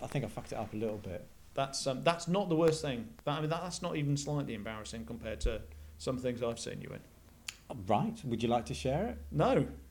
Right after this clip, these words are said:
Speaker 1: Why
Speaker 2: No, no, no,
Speaker 1: not?
Speaker 2: I want, I want to see, get to the end of your,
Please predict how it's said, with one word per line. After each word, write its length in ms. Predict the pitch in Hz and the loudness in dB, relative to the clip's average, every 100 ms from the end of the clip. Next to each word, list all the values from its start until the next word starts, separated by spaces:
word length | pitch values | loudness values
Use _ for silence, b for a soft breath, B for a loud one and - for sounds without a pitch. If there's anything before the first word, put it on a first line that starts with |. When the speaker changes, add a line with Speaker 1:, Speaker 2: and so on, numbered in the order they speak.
| - | 0
Speaker 1:
Why 140 | 233 269 | 6 8
Speaker 2:
No, 60 | |
no, 80 | 214 240 | 10 10
no, 40 | |
Speaker 1:
not? 80 | 254 | 10
Speaker 2:
I 80 | 240 | 8
want, 180 | 247 247 | 8 6
I 100 | 240 | 4
want 200 | 285 247 | 2 0
to 60 | - | 0
see, 200 | 240 226 | 0 0
get 260 | - 226 | -2 -2
to 80 | - | 0
the 100 | 220 | 2
end 260 | 202 214 208 | 2 2 2
of 100 | 196 | 2
your, 240 | 202 202 | 2 0